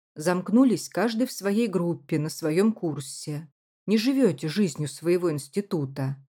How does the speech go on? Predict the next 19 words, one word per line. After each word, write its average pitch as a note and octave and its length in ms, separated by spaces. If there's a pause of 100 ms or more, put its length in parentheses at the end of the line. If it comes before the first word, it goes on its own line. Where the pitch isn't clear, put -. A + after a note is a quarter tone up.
(140)
Загрузкой G#3 680
оправдываетесь. C3+ 1120 (440)
Но F#3+ 120
загрузка B3 520
загрузкой, B3+ 840 (100)
а E3 100
жизнь A#3 400
жизнью. D3 800 (640)
Если A#3+ 380
уж C4 220
очень A3 340
нажмёшь B3+ 560
на F3 160
вас, C#3 420
выпустите A#3 600
раз G#3 240
в F3 80
год G3+ 200
стенгазету, F3+ 1000